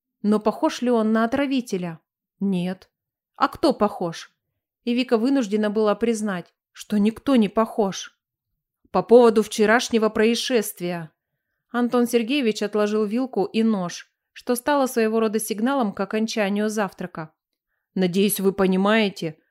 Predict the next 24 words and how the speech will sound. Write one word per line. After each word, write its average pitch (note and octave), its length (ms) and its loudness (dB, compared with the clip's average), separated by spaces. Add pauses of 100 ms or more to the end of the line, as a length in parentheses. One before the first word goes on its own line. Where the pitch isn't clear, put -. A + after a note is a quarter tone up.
что - 200 -2
следует G#3 420 2
воздержаться F#3+ 680 0
от F#3 80 -8
комментариев F#3 640 -4
в - 60 -20
прессе. F3+ 580 0 (760)
Происшествия, G3 960 -6
комментарии, G3+ 920 0
пресса. G#3 640 -2 (500)
Неужели G#3 460 2
его A3+ 300 0
только A3+ 440 -2
это B3 240 0
и G3+ 100 0
волнует? A#3 680 0 (480)
У F#3+ 80 0
него F#3+ 240 2
ребенок A3 480 0
погиб, G3+ 420 -2 (380)
пусть C#4 260 -4
и C#4 60 0
взрослый, A3+ 680 -2
самостоятельный, A3+ 1120 -2